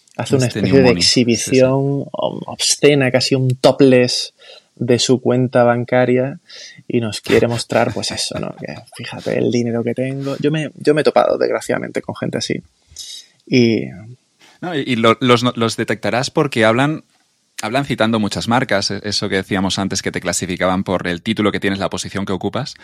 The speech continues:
Speaker 2: Habrá gente que te, que notarás que mencionan demasiado las marcas, cuando, creo yo, el secreto de una marca de lujo es llevarla de forma silenciosa, pero que, que se pueda ver, pero no, no hay que estar repitiendo, gritando que tienes este coche o que tienes este bolso.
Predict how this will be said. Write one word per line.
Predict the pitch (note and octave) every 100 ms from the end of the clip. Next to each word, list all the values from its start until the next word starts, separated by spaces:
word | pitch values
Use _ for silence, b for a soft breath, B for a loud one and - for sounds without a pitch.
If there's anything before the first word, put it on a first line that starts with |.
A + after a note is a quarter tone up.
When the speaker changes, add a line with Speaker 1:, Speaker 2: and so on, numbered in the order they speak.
| B B B B
Speaker 2:
Habrá | G2+ G2
gente | G2+ G#2+ G#2+
que | A2
te, | A2+ G2+ - - -
que | A2+ -
notarás | A#2 G#2+ A#2 C3+
que | C3 A2 - - - _ _ -
mencionan | - B2 C3 - D#3+ B2
demasiado | G2+ F#2 F2+
las | F2
marcas, | F2+ D#2+
cuando, | - G#2 G2+ G2 - -
creo | G2+ G2+
yo, | A2+
el |
secreto | G#2+ F2+ G2
de |
una | G2
marca | G2 F#2+
de | G2
lujo | F#2+ G2+ A#2+
es | G2
llevarla | F2+ F2 G2 B2 C#4 _ _ -
de | F#2 E2+
forma | F2+ F2 F2 E2
silenciosa, | - D2+ - E2 - A#2+
pero | - D2+
que, | - -
que | -
se | - -
pueda | D2+ D2
ver, | E2+
pero | - E2+
no, | D#2 E2 -
no | F#2+
hay | F#2+
que | G#2
estar | F#2+ G#2 F2+
repitiendo, | G2 E2 F2 F#2 G2
gritando | F2 E2+ E2+ F#2+ - B C#2 B
que | -
tienes | F2 E2+ E2+
este | E2+ - E2+
coche | - E2 - G2+
o | F#2
que | -
tienes | - D#2 D#2
este | -
bolso. | D#2+ F2+ - F#2+